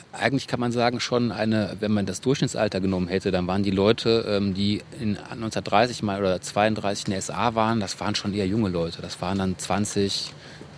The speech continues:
fünfundzwanzigjährige, die neunzehnhundertzwanzig, neunzehnhundertneunzehn noch zu jung waren. Aber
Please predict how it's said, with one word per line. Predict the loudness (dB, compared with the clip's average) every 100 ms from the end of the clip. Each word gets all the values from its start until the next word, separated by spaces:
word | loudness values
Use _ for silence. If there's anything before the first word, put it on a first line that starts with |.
| 0
fünfundzwanzigjährige, | 4 4 2 0 0 -2 0 2 2 4 4 2 -6 -16 -16 0
die | 6 6 6
neunzehnhundertzwanzig, | 2 4 2 4 4 4 4 -2
neunzehnhundertneunzehn | 0 0 2 2 4 4 6
noch | 4 0 -2
zu | 2
jung | 6 6 6
waren. | 4 2 -2 -4 -8 -10 -10 -10 -4 4
Aber | 6 6 4 2